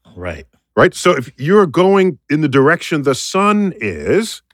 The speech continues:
Speaker 1: Right.
Speaker 2: and so you are adding a whole day to your life as you go around that other people are not enjoying. And so,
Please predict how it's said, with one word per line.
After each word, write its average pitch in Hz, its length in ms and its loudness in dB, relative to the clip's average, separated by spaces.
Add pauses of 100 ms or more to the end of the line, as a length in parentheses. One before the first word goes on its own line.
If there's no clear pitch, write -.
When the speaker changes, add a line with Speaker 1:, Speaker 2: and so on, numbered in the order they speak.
(260)
Speaker 1:
Right. 87 200 -10
Speaker 2:
and 151 180 2
so 165 440 2
you 165 500 -2
are 180 220 2 (100)
adding 190 480 0
a 151 220 2
whole 185 380 0
day 156 340 0
to - 180 -8
your 147 240 0
life - 460 -2 (280)
as 113 180 -6
you 135 80 -4
go 131 140 2
around 127 360 2
that 117 120 -2
other 123 200 0
people 110 440 -2 (240)
are 101 80 -4
not 98 220 0
enjoying. 95 500 -2 (480)
And 107 200 0
so, 127 360 4